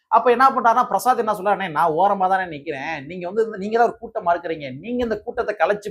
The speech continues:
கலைஞ்சு போயிட்டீங்களாலே இந்த இடம் கொஞ்சம் கிளியர் ஆயிரும்னே" அப்படின்ற மாதிரி இவர் வந்து ஒரு பதில் சொன்னாரு. So, இந்த மாதிரி பதில் சொன்ன உடனேயே பிரசாத் வந்து பட்டியல் சமுதாயத்தை சார்ந்தவர் அப்படின்றது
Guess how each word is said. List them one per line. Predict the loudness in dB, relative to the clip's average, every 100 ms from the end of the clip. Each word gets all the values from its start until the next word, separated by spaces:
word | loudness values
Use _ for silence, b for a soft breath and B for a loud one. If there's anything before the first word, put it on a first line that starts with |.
| -4
கலைஞ்சு | -2 0 -2 0
போயிட்டீங்களாலே | 0 0 -4 -2 0 -2
இந்த | -2
இடம் | -4
கொஞ்சம் | -4 -10 -12 _
கிளியர் | 0 2
ஆயிரும்னே" | 0 -4 -4
அப்படின்ற | -4 -6 -6
மாதிரி | -2 0
இவர் | 0 0
வந்து | -2
ஒரு | -2
பதில் | -4 -4 -10
சொன்னாரு. | _ -14 -12 -14 _ b b
So, | 2 2
இந்த | 4 2 6 8
மாதிரி | 8 8 6
பதில் | 2 2 2
சொன்ன | -2 -2 0
உடனேயே | 0 0 -2 -4 -4 -2 0 -2 -6 _ _ _
பிரசாத் | 2 8 6 6
வந்து | 2 0 2
பட்டியல் | 0 2 -4
சமுதாயத்தை | -2 0 2 2 0 -2
சார்ந்தவர் | 4 4 6 6 8
அப்படின்றது | 6 6 -2 0 0 2